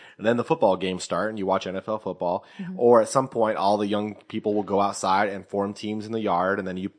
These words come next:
Speaker 1: play football, and then it's always that magical moment when somebody comes yell, "The food's ready," and then
Speaker 2: Yeah.
Speaker 1: everybody rushes inside, sweaty and tired, and then you fill your plates. And,
Speaker 2: Yeah.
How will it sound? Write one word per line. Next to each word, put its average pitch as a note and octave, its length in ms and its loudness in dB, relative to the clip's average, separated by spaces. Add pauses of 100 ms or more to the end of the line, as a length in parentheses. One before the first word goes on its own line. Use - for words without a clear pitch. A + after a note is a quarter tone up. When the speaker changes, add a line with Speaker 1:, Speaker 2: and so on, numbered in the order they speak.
Speaker 1:
play D#2 180 -12
football, F#2 460 0
and F#2+ 80 -4
then G2 140 -2
it's F#2+ 140 -4
always G#2 280 2
that G2 140 -2
magical G2+ 380 -4
moment G2+ 240 0
when F2+ 80 -6
somebody F#2 260 -10
comes F2+ 260 -12
yell, F2+ 180 -6
"The G2+ 100 -12
food's C#3+ 340 -4
ready," E2 280 -2
and F2 100 -12
then G#2 80 -6
Speaker 2:
Yeah. G2 120 0
Speaker 1:
everybody G2 160 -2
rushes G2+ 340 -4
inside, F#2 480 -4
sweaty F#2+ 360 -6
and F#2+ 100 -10
tired, F2+ 380 -4
and E2+ 180 -12 (420)
then D#2+ 160 -10
you D#2+ 100 -12
fill E2+ 280 -10
your F2 80 -8
plates. B2+ 380 -4
And, - 80 -8
Speaker 2:
Yeah. D#3+ 260 -6